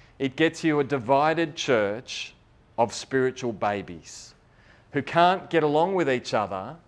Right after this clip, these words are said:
because of their rivalry and their jealousy and their worshipping of their chosen church leader. It is an unspiritual mess.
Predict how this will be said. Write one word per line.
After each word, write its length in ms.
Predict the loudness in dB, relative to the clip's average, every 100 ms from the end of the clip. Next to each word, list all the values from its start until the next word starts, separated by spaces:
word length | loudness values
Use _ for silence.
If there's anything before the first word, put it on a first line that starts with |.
| -20 _ _ -6
because 340 | -2 0 0
of 160 | -2 0
their 260 | 2 2
rivalry 840 | 2 2 4 2 2 0 2 2 0
and 100 | 0
their 140 | -4
jealousy 920 | -2 4 6 6 2 -2 0 0 -2 -2
and 240 | -2 0
their 180 | 0 0
worshipping 840 | 2 4 4 0 -8 -4 -4 -4 -4
of 200 | -4 -2
their 140 | -2
chosen 560 | 0 2 2 2 -6 -10
church 380 | -4 -4 -4
leader. 320 | -8 -8 -10 -16 _ _ _ _ _ _ -4
It 100 | 2
is 140 | 2
an 160 | 2 -2 4
unspiritual 760 | 4 4 -2 2 2 2 -2
mess. 640 | -2 -2 -4 -6 -14 -14